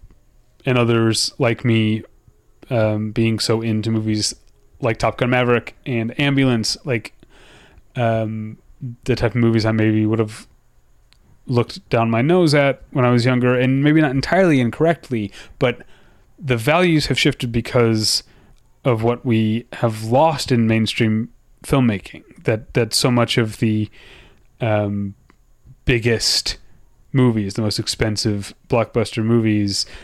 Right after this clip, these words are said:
are, they seem to be increasingly artless. They're spectacle, but flat, empty spectacle. Um, they're content and not cinema.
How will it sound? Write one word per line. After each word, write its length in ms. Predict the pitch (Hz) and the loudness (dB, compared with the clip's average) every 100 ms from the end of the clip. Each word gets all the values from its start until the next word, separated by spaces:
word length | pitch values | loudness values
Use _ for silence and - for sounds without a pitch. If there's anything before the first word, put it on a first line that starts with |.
| - - - | -20 -12 -2
are, 500 | 117 107 104 107 113 _ _ _ _ _ _ _ _ _ _ - | 2 2 2 0 -4 _ _ _ _ _ _ _ _ _ _ -4
they 160 | 120 | -2
seem 180 | - 160 | 0 0
to 60 | 143 | 2
be 160 | 131 | 2
increasingly 920 | 117 - 123 - 113 110 104 104 107 - _ _ _ _ | 0 0 -2 0 -2 -2 -2 -4 -8 -10 _ _ _ _
artless. 500 | 147 139 123 - - | -2 -2 -4 -10 -10
They're 120 | - 117 | -6 -6
spectacle, 840 | - 156 - 151 151 139 135 117 _ _ _ _ _ _ - | -2 -4 -4 -2 2 2 2 -2 _ _ _ _ _ _ -16
but 420 | 135 135 117 - _ - | -4 0 0 -4 _ -18
flat, 480 | - - 127 110 - - | -8 -2 0 -2 -8 -4
empty 540 | 135 117 117 101 95 - - - _ _ _ _ _ | -4 -2 -4 -4 -6 -14 -20 -20 _ _ _ _ _
spectacle. 720 | - - 110 - - 107 98 - - - - - - | -10 -4 -4 -6 -6 -4 -4 -8 -16 -20 -20 -20 -8
Um, 680 | 113 104 101 101 98 95 101 _ _ _ | -4 -2 -4 -6 -8 -10 -12 _ _ _
they're 300 | 131 110 104 - _ _ - | -2 0 -2 -6 _ _ -4
content 640 | 175 135 117 92 - - - - - | -2 -2 -2 -10 -10 -14 -16 -14 -6
and 200 | 110 104 | -4 -4
not 360 | 101 - - - _ _ _ _ _ | -4 -8 -16 -20 _ _ _ _ _
cinema. 540 | - - 110 80 73 | -8 -4 -4 -6 -16